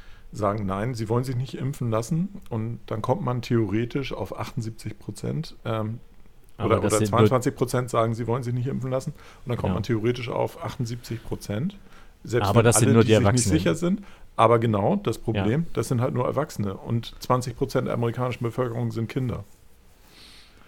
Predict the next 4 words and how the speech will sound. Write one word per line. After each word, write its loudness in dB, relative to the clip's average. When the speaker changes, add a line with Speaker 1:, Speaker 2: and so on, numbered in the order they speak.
Speaker 1:
Sodass 0
du 0
die -4
erforderlichen 0